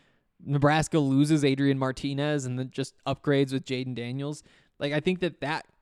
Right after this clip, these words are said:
could make a little bit of sense, honestly. Um, could he also go to Michigan and win the starting job there? Like, again, pro-, that's probably outside of his range.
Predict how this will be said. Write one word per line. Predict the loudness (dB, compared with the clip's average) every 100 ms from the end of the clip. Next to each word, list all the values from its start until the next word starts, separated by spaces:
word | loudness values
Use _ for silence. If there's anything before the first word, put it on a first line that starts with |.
| _ _ _
could | -6 -6 -4
make | -6 -4 -2
a |
little | 0 0 0
bit | 0 0
of | 2
sense, | 2 0 0
honestly. | -2 -4 -8 -10 -12 -14 _ _ _
Um, | -8 -6 -4 -6 -10 -16 -20 _ _ _ _ -20 _ -2
could | 2
he | 2 2
also | -4 -4
go | 4 4
to | 4
Michigan | -2 -8 -4 -2
and | -2
win | -4 -8
the | -4
starting | -2 0 -2
job | -6 -8 -4
there? | 0 0 0 -6 _ _ -10
Like, | -10 -10 _ _ _ _ _ _
again, | -8 -6 -4 -8 -12
pro-, | -12 -4 -4 2
that's | 4 4
probably | 0 -2 0 0 2 2 0 -4 -12 -4
outside | -2 -2 0 0 2
of | 2
his | 0 0
range. | 0 0 -2 -4